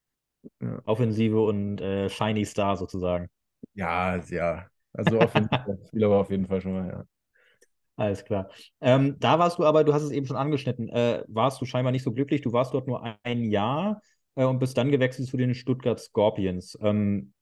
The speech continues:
Speaker 2: kannst du noch ein bisschen näher ausführen? Also lag es wirklich einfach daran, dass du sagst, du, du hattest irgendwie das Gefühl, du hast eben schon noch angesprochen, ähm, dass du kurzfristig sogar überlegt hast, aufzuhören, ähm, oder es sogar aufgehört hast. Das, ähm,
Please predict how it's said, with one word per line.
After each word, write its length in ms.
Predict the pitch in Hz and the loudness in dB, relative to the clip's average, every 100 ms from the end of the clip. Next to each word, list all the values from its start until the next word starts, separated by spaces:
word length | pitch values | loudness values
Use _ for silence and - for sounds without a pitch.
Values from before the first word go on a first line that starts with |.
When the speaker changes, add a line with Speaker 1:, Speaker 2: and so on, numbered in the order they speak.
| _ - | _ -4
Speaker 2:
kannst 220 | 117 123 | -2 0
du 60 | 120 | 0
noch 120 | 110 | 0
ein 440 | 113 107 85 - | 0 -2 -4 -6
bisschen 360 | - 120 123 113 | -6 0 0 2
näher 220 | 110 110 | 2 4
ausführen? 320 | 107 127 151 | 2 2 2
Also 140 | 123 107 | 2 2
lag 180 | 110 113 | 2 0
es 80 | |
wirklich 240 | 127 127 110 | -4 -4 -4
einfach 220 | 113 117 | -2 0
daran, 260 | 113 113 117 | 2 2 0
dass 120 | - | -2
du 80 | 104 | -4
sagst, 220 | 110 - | -4 -4
du, 180 | 107 104 _ _ _ | -6 -6 _ _ _
du 140 | - 110 | 0 2
hattest 180 | 117 113 | 2 0
irgendwie 180 | 110 | 2
das 100 | 107 | 0
Gefühl, 360 | - - 117 113 | -2 -2 2 2
du 80 | 104 | 2
hast 120 | - | 0
eben 140 | 110 | -6
schon 100 | 110 | -6
noch 80 | 104 | -10
angesprochen, 520 | 107 117 - 107 117 - - _ - | -6 -6 -2 -2 -2 -6 -20 _ 0
ähm, 360 | 110 107 104 - | 2 2 0 -2
dass 200 | 101 - | -2 -2
du 80 | |
kurzfristig 420 | - 120 - 110 104 | -4 -4 -2 -4 0
sogar 140 | 104 | 2
überlegt 240 | 101 104 | 4 4
hast, 140 | 104 - | 0 0
aufzuhören, 760 | 110 127 - 139 139 147 147 - - 123 | -2 -2 2 2 2 0 -4 -10 -10 -4
ähm, 400 | 123 120 120 113 | 0 2 0 0
oder 180 | 107 | -2
es 100 | - | -2
sogar 260 | 117 104 85 | 0 0 0
aufgehört 320 | 104 - 98 - | -4 -2 -2 -2
hast. 240 | - - | -4 -6
Das, 220 | - - - | -18 -18 -4
ähm, 500 | 110 110 110 110 | 0 0 0 -2